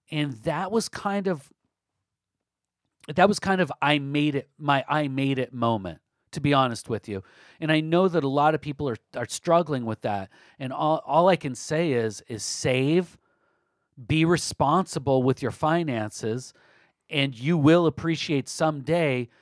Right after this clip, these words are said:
that you will have money where your utility bills will not be a big deal. There will just be a check you write or something that comes automatically out of my checking account. And I don't know if that answers this question, but that,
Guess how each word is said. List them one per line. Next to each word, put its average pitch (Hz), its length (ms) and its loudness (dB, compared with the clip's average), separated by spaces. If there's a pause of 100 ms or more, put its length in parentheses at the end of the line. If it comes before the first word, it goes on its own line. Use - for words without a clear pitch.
(300)
that 127 360 0
you 131 220 -2
will 156 120 4
have 139 240 2
money 156 280 0
where 131 300 4 (200)
your 139 220 8
utility 139 640 0
bills 120 580 0 (520)
will 143 200 2
not 143 280 2
be 160 140 2
a 139 40 2
big 120 240 -4
deal. 107 300 -4
There 131 220 2
will 135 160 0
just 147 320 -4
be 147 140 0
a 151 40 2
check 143 380 -4
you 120 120 -2
write 95 320 -4 (220)
or 123 120 2
something 139 420 0
that 139 100 -4
comes 143 220 -4
automatically 127 580 -2
out 107 60 -2
of 107 60 -4
my 104 100 -6
checking 113 360 -8
account. 95 280 -12 (400)
And 127 180 -6
I 156 100 2
don't 165 140 -4
know 165 120 2
if 151 100 -2
that 151 180 2
answers 160 420 -4
this 156 180 -8
question, 160 460 -2
but 123 220 -2
that, 156 280 2